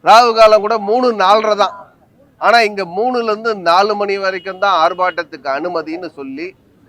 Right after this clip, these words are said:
ஏங்க இந்துக்களுக்கு செத்து போனவன்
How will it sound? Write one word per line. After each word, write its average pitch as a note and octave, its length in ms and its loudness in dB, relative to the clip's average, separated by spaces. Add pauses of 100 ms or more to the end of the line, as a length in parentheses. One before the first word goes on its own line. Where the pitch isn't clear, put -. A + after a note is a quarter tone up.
(480)
ஏங்க B3+ 580 2
இந்துக்களுக்கு A3+ 1200 -4
செத்து G3 320 -10
போனவன் G#3+ 680 0